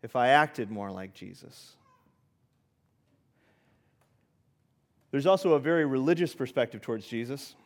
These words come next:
that doesn't look at Christ just as a moral teacher or an example of how to live, but a more religious view of Jesus is one, and this is probably would be true for almost all of us if we grew up in a Christian environment or within evangelicalism,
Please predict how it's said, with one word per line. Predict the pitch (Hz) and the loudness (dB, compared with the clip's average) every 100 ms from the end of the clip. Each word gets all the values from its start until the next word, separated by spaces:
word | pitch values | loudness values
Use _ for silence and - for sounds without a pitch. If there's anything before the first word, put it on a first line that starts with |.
| _ | _
that | 143 | -8
doesn't | 127 147 156 | -2 -2 0
look | 139 135 | -2 -2
at | 123 | -6
Christ | - 131 123 117 | -2 0 0 -2
just | - 127 - | -8 -8 -4
as | 117 110 | -4 -4
a | 107 107 104 110 - - | -6 -6 -6 -14 -20 -14
moral | 120 120 113 | -6 -4 -4
teacher | 110 - 120 - 113 104 | -6 -8 -10 -6 -6 -6
or | 107 107 | -8 -8
an | 101 | -8
example | - - 110 113 110 104 | -12 -8 -6 -8 -8 -10
of | |
how | 110 104 | -6 -8
to | |
live, | 95 123 117 104 - _ _ _ _ _ _ - | -6 -4 -4 -6 -14 _ _ _ _ _ _ -4
but | 135 | -2
a | |
more | 139 143 | 0 2
religious | 135 135 160 175 156 | 2 2 2 2 -4
view | 117 120 113 113 110 | -4 -6 -4 -4 -4
of | 117 110 | -6 -8
Jesus | 110 120 117 113 117 120 | -8 -6 -6 -6 -8 -8
is | 110 | -10
one, | 113 120 117 110 110 - | -6 -4 -4 -6 -10 -10
and | 131 | -8
this | 131 | -8
is | 120 | -4
probably | 147 143 120 | 0 0 0
would | 110 | -4
be | |
true | 107 - 127 | -12 -12 -10
for | 120 | -8
almost | 113 117 - | -8 -8 -4
all | 120 123 | -2 -2
of | 110 | -2
us | 104 - - - | -6 -10 -20 -18
if | 110 | -14
we | 113 | -14
grew | 107 117 120 | -14 -10 -4
up | 117 117 | -4 -6
in | 107 | -12
a | |
Christian | - 117 - 107 101 101 139 202 _ - - | -12 -16 -14 -12 -14 -18 _ -20 _ -20 -16
environment | 120 110 117 117 113 107 - | -12 -4 -2 -2 -4 -10 -10
or | 104 | -12
within | 104 104 110 107 107 | -10 -10 -10 -10 -12
evangelicalism, | 113 104 120 123 123 117 117 | -12 -8 -4 -4 -4 -8 -8